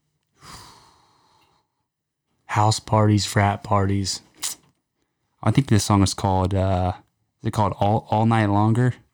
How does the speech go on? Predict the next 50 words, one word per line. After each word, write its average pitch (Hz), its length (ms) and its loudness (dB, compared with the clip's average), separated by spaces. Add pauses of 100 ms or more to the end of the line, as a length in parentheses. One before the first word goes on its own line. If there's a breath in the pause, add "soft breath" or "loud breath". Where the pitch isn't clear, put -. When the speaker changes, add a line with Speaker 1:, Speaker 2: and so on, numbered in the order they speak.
(140)
Speaker 2:
It's - 140 -8
like, 95 320 0
uh, 90 220 0
it's 104 120 -2
a 98 60 -2
su-, - 180 -4
it's 101 120 0
like 104 120 -2
a 92 60 -4
summer, 98 360 0
summer 101 340 2
anthem. 92 340 2
I'll 98 60 2
have 110 120 2
to, - 100 -10
I'll - 100 -20
have - 100 -6
to 98 100 -2
look 92 160 0
it 95 80 2
up. 90 160 2
I 98 60 2
don't 101 120 4
know 95 140 4
exactly 92 380 0
what 95 100 2
it's 87 140 -2
called, 92 320 0
but - 100 -4
Speaker 1:
Corey 135 120 2
with 117 80 0
the 113 40 -10
K, 117 240 0
get 110 160 0
that 113 200 0
going 104 240 0
on 101 140 0
YouTube. 98 440 -4 (400 soft breath)
All 110 180 2
Night 117 220 0
Longer, 101 300 0
I 95 80 -2
gotta 98 240 0
hear 98 180 -4
it. 92 100 -12 (380 soft breath)
All 151 80 2
right, 113 120 -2
so 123 140 -2
going 151 260 0
back, 120 360 -4